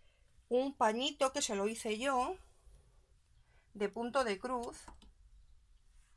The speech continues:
En realidad, en realidad es un, un mantelito individual. A ver, que me lo cargo. Es un mantelito individual,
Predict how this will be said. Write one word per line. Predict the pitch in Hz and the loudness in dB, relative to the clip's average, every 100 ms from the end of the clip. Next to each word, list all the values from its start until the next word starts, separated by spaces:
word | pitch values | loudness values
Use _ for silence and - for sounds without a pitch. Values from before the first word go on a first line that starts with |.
| - - - - - | -20 -20 -20 -20 -10
En | 214 214 208 | -2 0 6
realidad, | 220 220 226 262 | 6 6 4 4
en | 302 | 4
realidad | 320 294 269 254 262 302 | 2 6 6 6 4 2
es | 208 226 - | -2 -2 -2
un, | 302 247 220 196 185 175 170 - | -2 -2 0 0 -2 -4 -8 -4
un | 214 | 2
mantelito | 254 302 190 208 233 | 2 0 -2 -2 -2
individual. | 277 226 202 180 202 208 180 - _ - - - _ - _ _ _ - | -2 0 0 2 4 4 0 -14 _ -4 -4 -16 _ -20 _ _ _ -14
A | 147 | -12
ver, | 156 - - | -12 -16 -20
que | - | -20
me | - 185 | -18 -20
lo | - | -8
cargo. | 170 160 - - _ _ - _ _ _ _ _ | -6 -6 -10 -20 _ _ -20 _ _ _ _ _
Es | 175 180 | -8 -4
un | 247 | 0
mantelito | 254 254 202 208 254 | 0 0 -2 -2 -2
individual, | 254 202 175 170 185 185 | -2 -2 -2 2 2 2